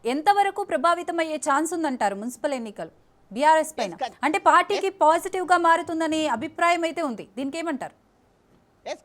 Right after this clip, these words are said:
Speaker 2: ఖచ్చితంగా ఇది బీఆర్ఎస్కు కలిసి వచ్చే అంశంగానే ఉంటుంది. అయితే ఎందుకంటే కాంగ్రెస్ పార్టీ చేస్తున్నటువంటి ఎప్పుడైతే ఈ యొక్క కేసు రెండు వేల ఇరవై నాలుగులో పంజగుట్టలో నమోదైనటువంటి ఈ కేసు ఆధారంగా ఇప్పటికే గతంలో అధికారులు ఈ దాంట్లో మెయిన్గా ఉండేటటువంటి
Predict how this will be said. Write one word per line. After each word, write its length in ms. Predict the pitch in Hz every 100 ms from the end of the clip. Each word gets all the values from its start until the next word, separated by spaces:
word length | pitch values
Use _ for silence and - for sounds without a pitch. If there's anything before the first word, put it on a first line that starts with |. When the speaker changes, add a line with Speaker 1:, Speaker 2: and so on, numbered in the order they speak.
| -
Speaker 2:
ఖచ్చితంగా 520 | 214 269 302 285 180 -
ఇది 400 | 190 262 285 277
బీఆర్ఎస్కు 580 | 175 214 277 302 294 302
కలిసి 300 | 240 247 262
వచ్చే 200 | 277 302
అంశంగానే 640 | 285 262 - 285 277 277
ఉంటుంది. 380 | 269 254 262 262
అయితే 340 | 285 254 262 254
ఎందుకంటే 540 | 277 294 285 294 359 _ _ _
కాంగ్రెస్ 440 | 226 277 349 359 -
పార్టీ 460 | 320 311 339 302 240
చేస్తున్నటువంటి 800 | 294 - 311 302 302 302 311 - _ -
ఎప్పుడైతే 580 | 240 294 359 359 359 359
ఈ 40 |
యొక్క 200 | 320 320
కేసు 400 | 320 311 320 330
రెండు 260 | 262 269 330
వేల 220 | 339 330
ఇరవై 340 | 330 294 320
నాలుగులో 440 | 320 311 302 311 339
పంజగుట్టలో 680 | 370 277 311 302 311 311 302
నమోదైనటువంటి 1040 | 285 294 294 302 294 285 294 285 294 294 - _ -
ఈ 100 | 254
కేసు 340 | 247 320 381
ఆధారంగా 540 | 339 302 311 302 302 330
ఇప్పటికే 580 | 320 - 311 302 285 254 _ 185
గతంలో 340 | 254 349 359 339
అధికారులు 460 | 294 311 339 320
ఈ 80 | 285
దాంట్లో 320 | 294 311 320
మెయిన్గా 420 | 302 285 349 359 330
ఉండేటటువంటి 760 | 330 320 311 302 302 294 311